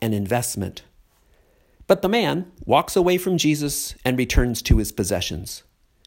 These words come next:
Notice, however, he's not very happy about it. He doesn't go back thinking how glad he is that he chose the money and possessions over Jesus. Instead, we read, "He went away sad."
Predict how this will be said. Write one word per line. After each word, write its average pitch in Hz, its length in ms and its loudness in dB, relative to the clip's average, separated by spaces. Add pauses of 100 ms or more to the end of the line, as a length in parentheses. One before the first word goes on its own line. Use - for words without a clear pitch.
(380)
Notice, 190 360 4
however, 92 520 -2 (220)
he's 78 260 -8
not 110 380 -2
very 123 300 0
happy 123 340 0
about 92 300 -2
it. - 200 -10 (520)
He 175 100 0
doesn't 294 300 6
go 247 160 4
back 214 260 4
thinking 190 360 0
how 151 160 0
glad 165 440 2
he 107 220 0
is 123 180 -2
that 139 220 0
he 180 120 -2
chose 214 360 2
the 170 80 -2
money 190 320 2
and 123 120 -2
possessions 143 540 0
over 123 220 0
Jesus. 202 560 -4 (320)
Instead, 185 680 0
we 135 80 2
read, 131 480 0 (380)
"He 208 520 0
went 160 440 0 (120)
away 120 640 0
sad." 80 640 -6